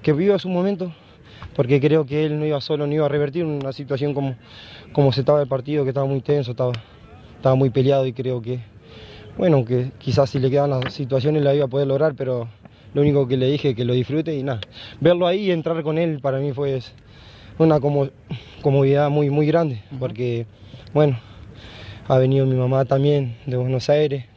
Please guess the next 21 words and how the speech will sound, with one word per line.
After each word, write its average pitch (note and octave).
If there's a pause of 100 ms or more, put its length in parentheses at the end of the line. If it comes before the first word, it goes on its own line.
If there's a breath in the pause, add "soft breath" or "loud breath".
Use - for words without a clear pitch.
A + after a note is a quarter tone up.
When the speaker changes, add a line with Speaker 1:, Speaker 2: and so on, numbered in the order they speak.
Speaker 1:
con, B2+
junto C3
con C3
mi C3
hija, C#3
así A#2+
que A#2 (340 loud breath)
seguramente C3+
estar-, C3
estuvieron C#3
viendo C#3
el, C3 (400 loud breath)
el C3
partido C3+
y D3
estarán C3
viendo C3
ahí, D3+
creo C3
que, A#2+
bueno, B2+